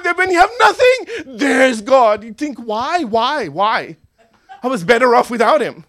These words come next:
No, <laughs> okay? That's not how this <laughs> works.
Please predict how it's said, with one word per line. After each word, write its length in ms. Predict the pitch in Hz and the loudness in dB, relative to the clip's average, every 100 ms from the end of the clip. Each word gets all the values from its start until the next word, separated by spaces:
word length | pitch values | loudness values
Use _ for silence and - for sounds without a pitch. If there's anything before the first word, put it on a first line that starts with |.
| _ _ _ _ _ _ _ _ _ - | _ _ _ _ _ _ _ _ _ -6
No, 380 | 208 196 233 - - | 2 2 4 2 0
<laughs> 160 | 220 233 | -4 -6
okay? 420 | - 262 311 - - - | 0 2 2 0 -10 -2
That's 240 | 233 262 - | 0 2 0
not 160 | 294 | 2
how 160 | 254 294 | 2 2
this 260 | 269 - - | -2 -8 -2
<laughs> 0 | |
works. 540 | 294 294 233 - - | 0 2 -2 -6 -18